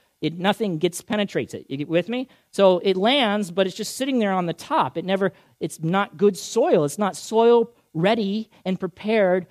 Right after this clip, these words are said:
for the word. Okay? So it doesn't receive the seed, and,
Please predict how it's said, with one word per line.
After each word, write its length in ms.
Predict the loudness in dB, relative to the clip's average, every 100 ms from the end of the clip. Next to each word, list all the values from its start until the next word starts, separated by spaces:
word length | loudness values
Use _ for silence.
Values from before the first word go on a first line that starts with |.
| _
for 220 | -4 -2
the 100 | -2
word. 580 | -2 -2 -2 -6 -10 _ _ _ _ _ _
Okay? 320 | -4 0 0
So 220 | 0 0 2
it 60 |
doesn't 200 | 2 2
receive 600 | -2 -4 -6 -2 0 0 0
the 80 |
seed, 480 | -6 -6 -4 -2 0
and, 240 | -2 -4